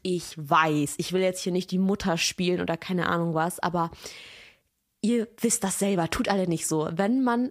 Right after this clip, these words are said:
einen aufgeräumten Arbeitsplatz hat, einen sauberen Space, dann kannst du dich von nichts ablenken und du fühlst dich auch viel motivierter, deine Aufgaben anzugehen. Das ist einfach so. Clean Space, clean mind,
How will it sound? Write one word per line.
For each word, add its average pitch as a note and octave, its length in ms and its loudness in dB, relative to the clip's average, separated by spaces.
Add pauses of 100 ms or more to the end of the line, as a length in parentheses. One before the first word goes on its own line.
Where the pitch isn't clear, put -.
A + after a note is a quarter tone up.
einen F3 220 -4
aufgeräumten F#3+ 920 -2
Arbeitsplatz E3 840 -4
hat, D#3+ 280 -4
einen E3+ 180 0
sauberen G#3+ 560 0
Space, F3 680 -2 (320)
dann F#3 160 0
kannst G#3+ 260 -2
du G#3+ 40 0
dich F#3+ 140 -4
von F3+ 200 0
nichts A3 260 -2
ablenken F#3 500 -2
und F3 140 -4
du E3+ 60 0
fühlst A#3+ 460 -4
dich - 140 -6
auch - 120 -6
viel B3+ 400 0
motivierter, F#3+ 960 0 (220)
deine F3+ 280 -2
Aufgaben F3 560 0
anzugehen. E3+ 680 0 (320)
Das - 340 -4
ist - 320 2
einfach D#3 480 0
so. D3 340 0 (140)
Clean A#3 300 0
Space, C4+ 580 0
clean G3 320 2
mind, A#3 460 2